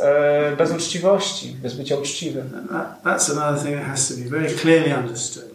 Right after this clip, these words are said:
Speaker 1: To jest kolejna rzecz, którą należy sobie jasno uzmysłowić.
Speaker 2: Yeah. 'Cause your intention is everything, isn't it? What you intend is,
Speaker 1: Dla-, dlatego,
Speaker 2: is the
Speaker 1: że
Speaker 2: whole thing.
Speaker 1: twoja intencja, to, co zamierzasz, jest wszystkim.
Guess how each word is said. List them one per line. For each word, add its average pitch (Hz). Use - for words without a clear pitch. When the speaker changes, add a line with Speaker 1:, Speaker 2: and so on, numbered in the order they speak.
Speaker 1:
To 170
jest 165
kolejna 170
rzecz, 175
którą 156
należy 156
sobie 147
jasno 151
uzmysłowić. 131
Speaker 2:
Yeah. 139
'Cause 175
your 190
intention 190
is 151
everything, 160
isn't 135
it? 123
What 160
you 151
intend 143
is, 120
Speaker 1:
Dla-, 143
dlatego, 160
Speaker 2:
is -
the -
Speaker 1:
że -
Speaker 2:
whole 170
thing. -
Speaker 1:
twoja 170
intencja, 180
to, 170
co 170
zamierzasz, 151
jest 143
wszystkim. 120